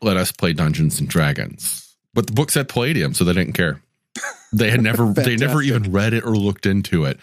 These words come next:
Speaker 1: So we played Palladium, and
Speaker 2: Right.
Speaker 1: it was fine because it wasn't that Dungeons and Dragons thing that they had been hearing so much about. No, this was clearly something different.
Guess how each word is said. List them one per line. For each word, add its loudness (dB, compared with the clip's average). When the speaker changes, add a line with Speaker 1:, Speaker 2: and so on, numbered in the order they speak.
Speaker 1:
So 0
we 2
played -2
Palladium, -2
and 2
Speaker 2:
Right. 0
Speaker 1:
it -6
was -2
fine -2
because 0
it -4
wasn't -2
that -2
Dungeons 0
and 0
Dragons -2
thing 0
that -2
they 0
had -2
been 0
hearing 0
so -2
much -2
about. -6
No, 0
this -4
was -2
clearly 0
something 0
different. -6